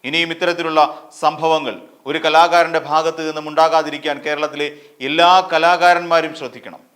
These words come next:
ഞാൻ വലിയവൻ എന്ന ഭാവം ആദ്യമേ അങ്ങ് കളഞ്ഞേക്കുക.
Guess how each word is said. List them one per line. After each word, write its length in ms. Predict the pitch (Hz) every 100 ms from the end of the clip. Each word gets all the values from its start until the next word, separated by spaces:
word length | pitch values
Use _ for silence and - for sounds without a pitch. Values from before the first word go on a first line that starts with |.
| _ _ _ _ _
ഞാൻ 180 | 117 143 156
വലിയവൻ 400 | 156 180 175 165 - - - 151
എന്ന 120 | 175 170 135
ഭാവം 300 | 147 165 156 156
ആദ്യമേ 340 | 180 185 185 170
അങ്ങ് 120 | 156 147
കളഞ്ഞേക്കുക. 460 | 135 131 123 98